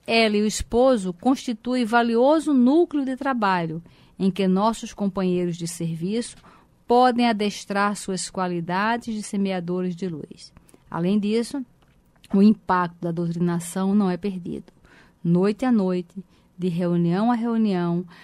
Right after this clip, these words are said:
na intimidade da prece e dos apontamentos edificantes,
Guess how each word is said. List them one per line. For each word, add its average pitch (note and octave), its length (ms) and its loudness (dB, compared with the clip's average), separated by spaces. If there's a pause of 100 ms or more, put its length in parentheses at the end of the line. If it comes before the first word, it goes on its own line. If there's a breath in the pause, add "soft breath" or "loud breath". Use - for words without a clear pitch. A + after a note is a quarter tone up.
(160 loud breath)
na F#3 140 2
intimidade F#3 720 2
da B3 180 0
prece F3+ 600 -4
e F3+ 40 -2
dos F3 200 -4
apontamentos E3+ 800 -2
edificantes, F#3 960 -4